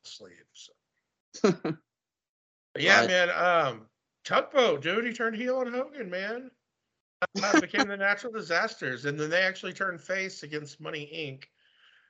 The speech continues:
Speaker 1: uh, which, I mean, that's another case of,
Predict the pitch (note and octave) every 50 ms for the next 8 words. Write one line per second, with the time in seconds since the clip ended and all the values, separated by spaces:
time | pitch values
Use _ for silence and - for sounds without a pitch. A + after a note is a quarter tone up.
0 | _ _ _ - D3+ A#2 A#2 A2+ A2+ A2+ A#2 A2+ - - - - - - F3 F3
1 | E3+ F3 F#3+ B3+ A#3+ - G#3+ F#3+ G#3 A3+ G3+ D3 - E3 C#3+ C3+ B2+ C3+ - -
2 | - C#3+ C3+ B2+ A#2+ A2+ G#2+ - -